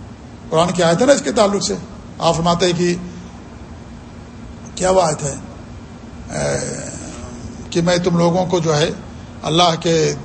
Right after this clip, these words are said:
اللہ کی طرف دعوت دیتا ہوں، ہے کہ نہیں ہے؟ اور، اے، میری اور جو میرے متبعین و پیروکار ہیں، اے، سب کا یہی عمل ہے۔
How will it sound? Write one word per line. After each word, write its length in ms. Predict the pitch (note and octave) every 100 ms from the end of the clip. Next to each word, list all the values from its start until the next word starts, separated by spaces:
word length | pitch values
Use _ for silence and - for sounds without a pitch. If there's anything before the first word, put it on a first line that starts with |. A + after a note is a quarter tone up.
| - -
اللہ 180 | D#3 E3+ F3
کی 80 | E3+
طرف 180 | E3+ E3
دعوت 260 | E3 F#3+ E3+
دیتا 260 | E3 E3+
ہوں، 180 | D3 F3 - - - - - - - - -
ہے 80 | D3
کہ 100 | G3
نہیں 160 | G#3+
ہے؟ 120 | C#3+ A2 - - - - - -
اور، 320 | - D#3+ D#3+
اے، 500 | D#3 D3+ C#3+ C#3 D3 D3+
میری 420 | D#3+ F3 F#3+ F#3+
اور 300 | E3+ E3+ E3+
جو 140 | D3+
میرے 240 | E3 F3 F3+ F3 D#3
متبعین 480 | D#3+ F#3+ F3 G#3 F#3
و 20 |
پیروکار 580 | F3 E3+ F3 F3 F#3+ F#3+
ہیں، 180 | D#3 - - - - - - - - -
اے، 520 | G#2+ - D#2 D2 C#2+ D3 D3 - -
سب 280 | - G3+ E3+
کا 80 | G#3
یہی 220 | F3+ G3
عمل 260 | E3+ E3+
ہے۔ 120 | D3+